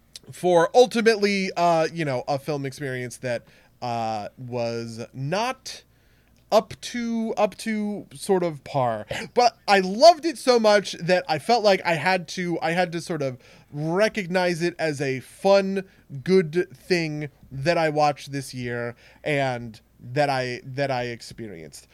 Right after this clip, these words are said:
Um, because, you know, at the end of the day, if we can't appreciate the stupid stuff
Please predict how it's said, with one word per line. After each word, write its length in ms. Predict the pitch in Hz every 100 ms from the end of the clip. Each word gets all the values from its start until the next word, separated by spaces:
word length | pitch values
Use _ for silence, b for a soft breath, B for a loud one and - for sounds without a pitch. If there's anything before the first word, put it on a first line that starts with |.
| b -
Um, 340 | 139 139 135
because, 680 | 123 165 - 196 180 170 -
you 80 | 214
know, 260 | 254 254 254
at 160 | 190 190
the 100 | 233
end 80 | 254
of 80 |
the 60 | 220
day, 400 | 214 226 220 214 B B B
if 160 | 180
we 80 | 214
can't 280 | 196 311 285
appreciate 680 | 226 233 214 226 220 220 156
the 80 | 143
stupid 460 | - 233 226 220
stuff 400 | - 220 214 -